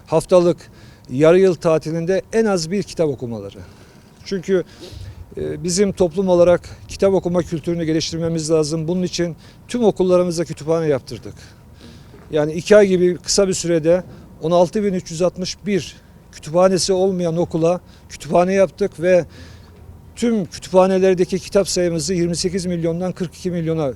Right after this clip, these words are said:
çıkarttık. İnşallah iki bin yirmi iki yılı içerisinde de bu kitap sayımızı sadece, e, kitap olarak değil, dijital içerik olarak da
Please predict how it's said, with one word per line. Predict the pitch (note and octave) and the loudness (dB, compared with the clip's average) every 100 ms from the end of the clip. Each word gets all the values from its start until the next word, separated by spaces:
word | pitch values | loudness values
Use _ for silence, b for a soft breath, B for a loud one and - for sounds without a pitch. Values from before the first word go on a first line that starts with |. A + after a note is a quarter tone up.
| - | -8
çıkarttık. | - D#3 C3+ G3 F#3 B B B B | -6 -4 -2 -6 -6 B B B B
İnşallah | F#3+ F3 F#3+ F#3 F3+ | -6 2 4 4 2
iki | E3+ F#3 | 0 -4
bin | F#3 | 0
yirmi | F3+ F#3 | 0 -2
iki | E3+ F3 | -4 -2
yılı | F3+ F3 | 0 0
içerisinde | E3 - E3+ D#3+ E3+ F3+ | -2 -4 -2 -2 -2 -2
de | D3+ E3 D3 | 0 -2 -2
bu | |
kitap | F#3 - F3 | -8 -2 -2
sayımızı | C#3 E3+ E3 D#3 D3 E3+ B B - | 0 -2 0 -2 -2 -4 B B -6
sadece, | - G#3+ G3+ E3+ F3+ - B B B - | 4 4 4 2 0 -2 B B B -16
e, | C3 C3 | -12 -10
kitap | - - F3+ | 0 4 6
olarak | F3+ F#3 F3+ | 6 4 2
değil, | G#3 G#3 B2+ | -2 -4 -4
dijital | D3 D3 G3+ | -6 0 0
içerik | F#3 - F3+ F3 | 0 0 -2 0
olarak | D#3 C#3 B2 - | 0 0 -2 -4
da | F3+ | -6